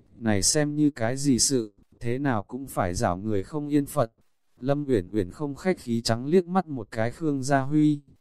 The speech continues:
"Nhị ca, như thế nào nhìn ngài ý tứ, ngài cùng nhị tẩu lão không về nhà, nguyên là cũng đúng, bên ngoài nơi phồn hoa, dụ hoặc quá nhiều, để muội ta còn là tưởng khuyên nhị ca gia hòa vạn sự hưng,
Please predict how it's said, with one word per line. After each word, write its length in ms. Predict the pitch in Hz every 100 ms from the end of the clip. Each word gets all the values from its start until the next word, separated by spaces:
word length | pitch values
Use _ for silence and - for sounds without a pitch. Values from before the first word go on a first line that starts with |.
| _ -
"Nhị 240 | 123 127
ca, 400 | - 147 143 135 - _ 131
như 180 | 139 135
thế 160 | 120
nào 260 | 143 127 101
nhìn 320 | 104 101 101
ngài 200 | 104 95
ý 140 | 101
tứ, 360 | 110 110 107 127 139 _ -
ngài 260 | 113 104 95
cùng 280 | 117 101
nhị 160 | 101 107
tẩu 240 | 104 98
lão 280 | 92 113 151
không 240 | - 151 135
về 180 | 110
nhà, 440 | 101 104 95 87 - _ -
nguyên 280 | 135 143
là 180 | 131 104
cũng 240 | - 127 127
đúng, 320 | 104 117 156 - _
bên 260 | 123 139 139
ngoài 260 | 120 104 98
nơi 220 | 135 143
phồn 240 | 127 104
hoa, 460 | 110 143 143 147 147 _ _
dụ 240 | 113 113
hoặc 200 | 110 110 -
quá 160 | 113 117
nhiều, 440 | 147 139 107 98 104 - _
để 180 | 131 110
muội 240 | 117 110
ta 200 | - 131
còn 320 | 127 117 101
là 140 | 104 95
tưởng 260 | 127 95
khuyên 300 | - 156 143
nhị 180 | 139 113 110
ca 180 | 143
gia 180 | 135 151
hòa 260 | 139 117 98
vạn 240 | 110 98
sự 260 | - 131 110
hưng, 340 | 131 139 143